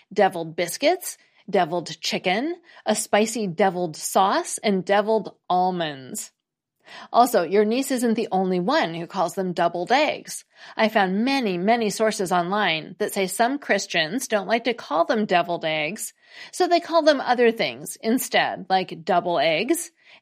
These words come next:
angel eggs, salad eggs, stuffed eggs, or dressed eggs. And then thinking about deviled eggs made me curious about devil's food cake. Well, according to Edom Online, that name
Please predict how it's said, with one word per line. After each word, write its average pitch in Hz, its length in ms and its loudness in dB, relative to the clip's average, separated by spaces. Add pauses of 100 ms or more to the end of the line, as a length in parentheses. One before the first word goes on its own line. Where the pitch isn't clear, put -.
angel 247 420 2
eggs, 165 540 -2
salad 277 560 0
eggs, 254 560 -2
stuffed - 640 -2
eggs, 175 440 -2
or 196 160 -4
dressed 170 640 -2
eggs. 165 640 -4 (720)
And 254 160 4
then 196 400 2
thinking 226 280 2
about 175 320 0
deviled 269 380 2
eggs 160 360 -2
made 190 140 -2
me 175 160 -2
curious 170 600 -4
about 190 500 0
devil's 170 400 -4
food 170 280 -4
cake. - 600 0 (600)
Well, 226 240 4
according 240 400 0
to 254 140 2
Edom 208 180 2
Online, 165 560 0
that 214 320 -2
name 175 400 -4